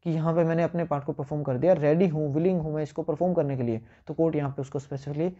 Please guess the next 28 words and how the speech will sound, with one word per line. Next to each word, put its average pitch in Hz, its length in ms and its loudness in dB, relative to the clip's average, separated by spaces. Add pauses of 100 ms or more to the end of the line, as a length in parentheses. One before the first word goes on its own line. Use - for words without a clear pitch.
(220)
परफॉर्म 143 320 -4
करवा 127 320 4
ही 143 180 -2
करवा 107 260 -2
देगी। 90 300 -10 (280)
तो 151 60 -2
ये 160 180 4
सेक्शन 151 340 -2
आपका 175 300 -2 (340)
सिक्सटीन 135 440 -6
था। 120 160 -8 (380)
तो 165 60 0
ये 165 100 8
आपके 170 200 4
सेक्शन 170 260 -2
नंबर 175 220 0
जो 170 240 2
जरूरी, 156 400 2
जरूरी 160 280 0
जितने 160 360 -6 (100)
थे 147 120 0 (340)
इसके 147 160 -6
अंदर 151 120 0
ये 147 80 4
हमने 151 280 -2 (280)
कवर 139 200 2
कर 120 140 -2
लिए। 98 240 -4